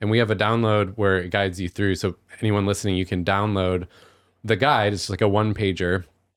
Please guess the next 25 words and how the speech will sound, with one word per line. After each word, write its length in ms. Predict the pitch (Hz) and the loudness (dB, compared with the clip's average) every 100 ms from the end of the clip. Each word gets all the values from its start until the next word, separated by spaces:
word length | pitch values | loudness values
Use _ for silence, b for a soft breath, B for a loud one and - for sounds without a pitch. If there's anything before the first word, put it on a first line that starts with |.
| _ - | _ -8
that 100 | 127 | -2
you 140 | 113 101 | 0 0
can 140 | 104 | 0
write 220 | 95 92 92 | 2 2 2
on 300 | 87 87 92 | 0 -2 -2
or 200 | 95 90 | -2 -2
that 100 | 87 | -2
you 100 | 92 | -6
can 160 | 92 | -6
just 180 | 82 87 | -6 -6
follow 320 | - 87 82 | -2 -2 -2
the 120 | 80 85 | -6 -6
prompts. 580 | 98 80 - - - _ _ _ _ _ _ _ _ _ - | -4 -6 -10 -16 -16 _ _ _ _ _ _ _ _ _ -6
So, 540 | - 143 127 120 117 - | 2 6 6 2 -2 0
um, 460 | 113 104 87 95 - _ _ _ _ - | 2 2 -2 -6 -14 _ _ _ _ -4
the, 200 | 139 139 - _ | 0 0 -2 _
the 120 | 120 131 | -2 2
first 360 | 175 226 - | 4 2 2
thing 280 | 151 139 127 | 2 4 4
that 280 | 120 104 - _ _ _ - | 4 2 -2 _ _ _ 0
I 60 | |
wanna 220 | 110 147 | 2 2
call 280 | - 131 110 | 2 2 4
out, 320 | 98 92 95 98 | 4 2 0 -4
because 720 | - 113 107 101 95 - | -2 2 2 2 -2 -6